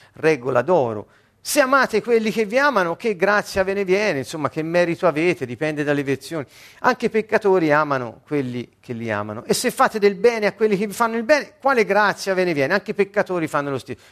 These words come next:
Vuol dire che se siete miei, se siete del mio regno, se il mio spirito sarà in voi, quando il mio spirito sarà in voi, voi non risponderete al male con il male,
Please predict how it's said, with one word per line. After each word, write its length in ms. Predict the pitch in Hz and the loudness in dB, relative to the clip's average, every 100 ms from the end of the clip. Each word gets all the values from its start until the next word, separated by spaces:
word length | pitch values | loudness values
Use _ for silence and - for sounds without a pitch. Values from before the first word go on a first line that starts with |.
| - | 2
Vuol 160 | 196 | 2
dire 260 | 190 190 143 - - - - | 4 0 -2 -6 -20 -16 2
che 120 | 196 | 2
se 200 | - 185 | 2 -2
siete 880 | - - 285 320 320 196 160 139 _ _ _ _ _ - | -2 0 2 2 4 2 2 -4 _ _ _ _ _ -6
miei, 720 | 147 196 226 156 127 147 208 | 2 2 4 2 2 0 -2
se 160 | 170 | -2
siete 360 | 151 285 302 220 | -2 0 0 4
del 220 | 185 185 | 4 4
mio 300 | 175 196 185 | 2 2 4
regno, 360 | 185 175 147 139 | 4 2 2 -2
se 140 | - | -2
il 100 | 165 | 0
mio 200 | 202 311 | 4 2
spirito 800 | - - 247 220 180 - 143 - - - - | 2 -6 -4 -2 -4 -2 -2 -4 -12 -20 -2
sarà 320 | - 190 196 | 2 4 4
in 160 | 196 | 0
voi, 380 | 175 180 143 143 | 0 2 2 0
quando 360 | - 262 302 233 | 2 2 4 2
il 40 | |
mio 120 | 196 | 0
spirito 260 | 170 214 180 | -2 -4 -4
sarà 140 | 190 | -2
in 100 | 180 | -2
voi, 240 | 156 151 156 | 0 0 0
voi 300 | 185 302 240 | 2 2 2
non 120 | 247 | 0
risponderete 600 | 285 - 294 294 302 208 | 0 0 0 4 2 2
al 100 | 190 | 0
male 320 | 190 196 175 | 2 2 2
con 200 | 139 156 | -2 -2
il 120 | 151 | -2
male, 680 | 147 170 160 127 113 104 - | 0 2 2 0 -2 -6 -10